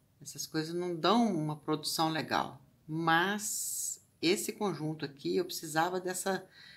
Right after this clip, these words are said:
desse fuxico maior. E se eu levasse ele pra máquina, eu não teria condições de fazer do tamanho que eu queria. Então,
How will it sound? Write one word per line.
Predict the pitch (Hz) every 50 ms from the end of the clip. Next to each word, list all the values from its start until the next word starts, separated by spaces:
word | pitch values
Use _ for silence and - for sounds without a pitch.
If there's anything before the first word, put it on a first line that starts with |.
| - _ _ _
desse | - 156 165 - -
fuxico | 185 - 202 190 - - 180 175 - 175
maior. | 185 208 233 214 180 156 147 143 135
E | 135
se | 135 - 190
eu | 208
levasse | 233 226 196 180 170 165 156 - -
ele | 147 -
pra | - - 147
máquina, | 143 143 147 160 185 190 - 180 175
eu | 175
não | 175
teria | 175 175 180 175 175 175
condições | 175 - 190 185 - - - 175 185
de | 175 -
fazer | - 208 196 180 156 151 151 156 165 180 202 214 208 - - _ _ _ - - _ _ _ _
do | - 175
tamanho | 170 190 180 160 147 156 165 160
que | -
eu | 190
queria. | 190 - - 220 185 - - - 165 156 - _ _ _ _ _
Então, | _ 139 139 139 143 151 160 165 165 160 151 135